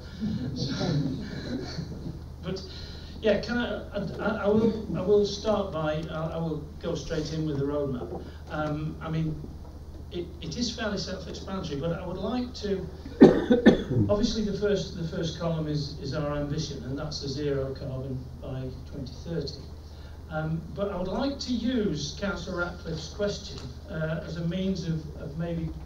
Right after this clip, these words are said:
uh, a guidance through this, um, through this roadmap. Uh, and let me stress, this is a movable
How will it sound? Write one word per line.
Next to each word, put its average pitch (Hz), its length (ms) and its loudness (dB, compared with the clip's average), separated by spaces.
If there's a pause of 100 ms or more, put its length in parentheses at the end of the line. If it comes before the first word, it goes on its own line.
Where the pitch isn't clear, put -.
(140)
uh, 175 160 -4
a 165 80 -4
guidance 175 720 -2
through 190 220 2
this, 143 420 -2
um, 123 240 -6 (560)
through 196 240 0
this 147 160 0
roadmap. 131 460 -2 (680)
Uh, 170 360 0
and 170 140 -2
let 214 160 2
me 214 60 0
stress, - 720 -2 (200)
this 175 200 -4
is 170 160 -2
a - 20 -4
movable 165 540 -2